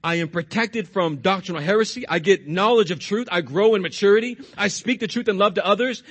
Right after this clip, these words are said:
I am being made into a perfect man by the Holy Spirit in His Word. That sounds like a healthy, strong church. If the church, pastor's doing his part and the church is doing their part.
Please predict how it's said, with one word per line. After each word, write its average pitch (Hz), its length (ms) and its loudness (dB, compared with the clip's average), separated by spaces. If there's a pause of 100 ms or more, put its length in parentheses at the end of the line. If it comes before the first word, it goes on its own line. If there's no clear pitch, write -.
I 208 120 0
am 202 120 2
being 180 260 -4
made 220 240 2
into 208 180 -2
a 175 60 -2
perfect 220 360 0
man 233 240 0
by 214 80 2
the 185 100 -2
Holy 214 240 0
Spirit 233 400 -6 (300)
in 262 200 0
His 208 240 2
Word. 233 400 4 (1500)
That 160 140 -14
sounds 202 200 -12
like - 120 -16
a - 40 -16
healthy, 151 380 -16
strong 95 360 -16
church. - 680 -18 (800)
If 123 100 -16
the 123 80 -16
church, 160 460 -8
pastor's 131 360 -12
doing 113 200 -10
his 147 160 -10
part 147 220 -14
and 107 80 -20
the 107 60 -16
church - 240 -16
is 95 80 -20
doing 90 220 -20
their 90 120 -20
part. - 360 -20